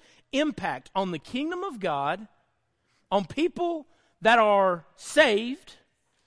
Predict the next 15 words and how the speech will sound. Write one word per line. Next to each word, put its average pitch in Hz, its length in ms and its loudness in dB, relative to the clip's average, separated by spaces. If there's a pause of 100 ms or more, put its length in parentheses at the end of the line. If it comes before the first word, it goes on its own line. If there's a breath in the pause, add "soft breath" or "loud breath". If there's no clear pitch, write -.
(180)
on 208 200 0
brothers 269 420 4
and 262 80 -4
sisters 247 440 -8
in 202 80 -4
Christ, 233 520 -2 (260 loud breath)
and 214 120 0
it 214 80 0
has 226 180 2
a 208 80 0
profound 233 800 -2 (100)
impact 180 840 -2 (720)
on 175 160 -4
the 139 60 -10
lost. 147 640 -8